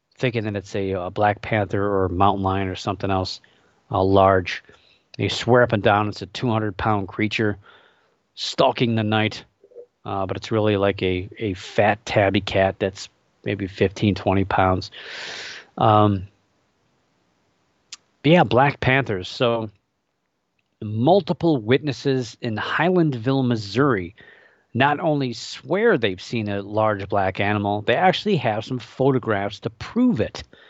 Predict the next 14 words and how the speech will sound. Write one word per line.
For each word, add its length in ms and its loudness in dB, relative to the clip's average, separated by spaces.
Granted, 340 4
even 160 -2
the 80 0
best 240 0
photo 420 0
of 140 -2
the 160 -4
animal 280 -4
doesn't 320 -4
show 300 -4
a 20 -6
lot 280 2
of 200 -8
detail, 600 -4